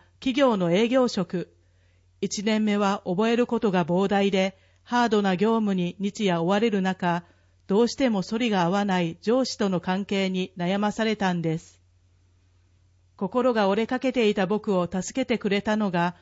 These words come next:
教育担当の先輩。仕事を丁寧に教えてくれるだけでなく、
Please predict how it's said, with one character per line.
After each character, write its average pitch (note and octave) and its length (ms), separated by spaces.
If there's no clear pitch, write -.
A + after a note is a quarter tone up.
教 A#3 220
育 A#3+ 220
担 C4 240
当 G#3 180
の F3+ 120
先 F#3 300
輩。 F#3 280
仕 - 200
事 G#3+ 280
を A3 80
丁 B3+ 260
寧 A3+ 200
に F#3+ 80
教 F3+ 100
え G#3+ 120
て G#3 100
く G3+ 120
れ A3 120
る A3 120
だ F#3+ 120
け G#3+ 120
で G3+ 120
な G3 140
く、 F3+ 300